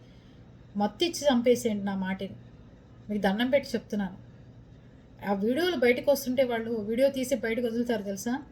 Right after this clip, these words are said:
ఆ వీడియోలు బయటకు వచ్చినప్పుడు పక్కనున్న ఆవు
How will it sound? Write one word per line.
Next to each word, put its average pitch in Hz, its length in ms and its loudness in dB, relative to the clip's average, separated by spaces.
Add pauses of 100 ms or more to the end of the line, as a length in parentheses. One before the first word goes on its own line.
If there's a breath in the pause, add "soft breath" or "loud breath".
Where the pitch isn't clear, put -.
(240)
ఆ 196 40 -2
వీడియోలు 247 340 0
బయటకు 240 320 0
వచ్చినప్పుడు 226 520 -4 (100)
పక్కనున్న 320 420 -4
ఆవు 254 760 -2